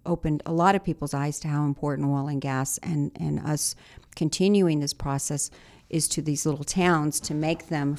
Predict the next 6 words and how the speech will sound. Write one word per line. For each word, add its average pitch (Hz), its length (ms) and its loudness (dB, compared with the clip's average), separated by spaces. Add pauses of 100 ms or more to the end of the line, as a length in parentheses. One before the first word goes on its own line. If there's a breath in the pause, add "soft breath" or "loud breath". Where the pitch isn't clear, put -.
(240)
uh, 165 300 -6 (100)
viable 151 760 0
and, 147 460 -2
uh, 143 240 -6 (100)
economically, 143 760 0 (180)
uh, 156 120 -6